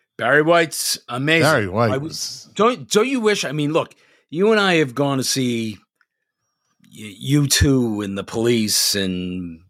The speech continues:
Speaker 1: you know, Korn and Pearl Jam and whatnot. Don't
Speaker 2: I
Speaker 1: you
Speaker 2: saw
Speaker 1: wish you
Speaker 2: Luther
Speaker 1: actually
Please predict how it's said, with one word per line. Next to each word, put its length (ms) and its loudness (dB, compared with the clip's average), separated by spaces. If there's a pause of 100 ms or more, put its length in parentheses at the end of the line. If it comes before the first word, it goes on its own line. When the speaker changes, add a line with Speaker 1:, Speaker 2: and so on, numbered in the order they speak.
(160)
Speaker 1:
you 180 -8
know, 140 -8
Korn 640 -2
and 600 -10
Pearl 320 2
Jam 400 -2
and 120 -6
whatnot. 380 -8 (840)
Don't 100 4
Speaker 2:
I 40 2
Speaker 1:
you 60 2
Speaker 2:
saw 100 4
Speaker 1:
wish 100 4
you 80 4
Speaker 2:
Luther 180 2
Speaker 1:
actually 160 2